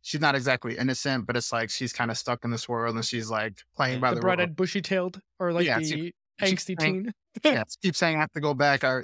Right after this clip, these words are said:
Speaker 1: I gotta get up early." And, like, the Ellie we see now seems like she would not give a fuck about getting up early to go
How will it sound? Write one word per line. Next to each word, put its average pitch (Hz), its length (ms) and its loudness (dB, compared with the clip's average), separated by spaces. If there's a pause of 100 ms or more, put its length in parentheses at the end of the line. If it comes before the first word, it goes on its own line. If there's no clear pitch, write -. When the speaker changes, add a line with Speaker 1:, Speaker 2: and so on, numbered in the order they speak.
(120)
Speaker 1:
I - 40 2
gotta 127 200 2
get 127 120 0
up 120 160 2
early." 113 460 -2
And, 127 140 -4
like, 123 240 -2
the 127 140 -2
Ellie 139 180 2
we 135 100 -2
see 143 180 -4
now 120 500 2
seems 127 320 -2
like 120 140 2
she 131 140 -4
would 117 140 -2
not 113 180 -2
give 110 140 -4
a 104 80 -6
fuck - 340 -4
about 110 380 -4
getting 113 240 -4
up 110 120 -8
early 110 300 -6
to 107 140 -14
go 107 220 -6